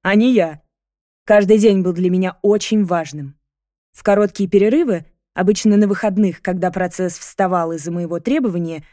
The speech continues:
чтобы наши сотрудники имели два положенных дня отдыха в неделю — в империи обычно давали один-два выходных в месяц,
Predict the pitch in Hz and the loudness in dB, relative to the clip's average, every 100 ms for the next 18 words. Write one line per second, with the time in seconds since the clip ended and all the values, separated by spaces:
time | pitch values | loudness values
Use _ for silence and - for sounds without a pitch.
0 | _ - - 196 202 196 185 190 190 208 | _ -8 -2 0 0 -2 -2 -2 0 0
1 | 185 175 185 180 180 175 165 185 170 180 | -2 -4 -4 -4 -4 -4 -4 -4 -2 -2
2 | 185 175 165 160 147 160 - 214 196 175 | -2 -4 -6 -12 -12 -12 -4 -2 -2 -6
3 | - 165 170 165 294 262 175 _ _ _ | -8 -8 -8 -4 0 0 -2 _ _ _
4 | - 175 202 208 196 190 190 - 190 180 | -8 0 2 2 4 2 0 -2 -2 -2
5 | 180 180 175 175 180 175 180 170 170 180 | -2 0 -2 -2 -4 -4 -4 -4 -6 -4
6 | 185 180 202 170 151 147 - | -4 -2 -2 -4 -8 -16 -18